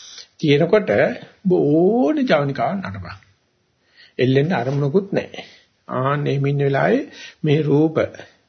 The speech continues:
නැත්නම් රූප සංඥා විශේෂයෙන්ම හෙම්බත් වෙලා ගෙවිලම යනකම් කිසිම උඩ ගෙඩියක් දෙන්නේ නැතුව කිසිම පොහොරක් දෙන්නේ නැතුව බලාගෙන හිටියොත් තමන්ට වෙලාවක තිබිච්ච සංඥා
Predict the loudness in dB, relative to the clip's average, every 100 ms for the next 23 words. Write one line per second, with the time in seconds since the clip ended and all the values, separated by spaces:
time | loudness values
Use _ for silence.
0 | _ _ -20 -16 -8 -4 -4 -4 -6 -4
1 | -4 -2 0 0 0 -2 -4 -8 -10 -18
2 | -20 -18 -4 0 2 2 0 0 0 2
3 | 0 -6 -20 _ _ -4 0 2 4 4
4 | 4 4 4 2 0 -2 -6 -16 _ _
5 | _ _ -20 _ -4 -4 -2 2 4 6
6 | 6 6 4 4 4 4 2 -4 -8 -8
7 | -10 -8 -2 0 2 2 2 0 -2 -6
8 | 0 2 2 4 4 2 2 2 2 4
9 | 2 2 -10 -20 -16 -6 -2 0 2 4
10 | 4 2 0 0 -2 -2 -4 -2 0 2
11 | 2 2